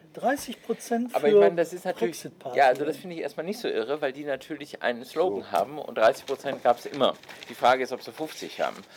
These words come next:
Speaker 2: Und du hast, äh, zwar eine Brexit-Partei, aber keine Pro-E-U-Partei, die jetzt
Speaker 3: Scheiße.
Speaker 2: sozusagen die anderen sammeln könnte.
Speaker 3: Ich das nicht
Speaker 2: Und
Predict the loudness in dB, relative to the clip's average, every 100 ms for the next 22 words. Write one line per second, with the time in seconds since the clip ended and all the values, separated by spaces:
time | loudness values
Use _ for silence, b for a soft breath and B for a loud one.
0 | B B -6 0 2 2 0 -12 0 4
1 | 4 4 2 2 2 -2 -2 -4 -4 -4
2 | -4 -2 0 0 0 0 -2 -2 0 -2
3 | -4 -2 -2 -2 -6 -10 -8 -4 0 0
4 | 0 -6 -8 -8 -6 -6 -4 -6 -6 -8
5 | -6 -6 -6 -8 -8 -10 -10 -10 -6 -6
6 | -6 -6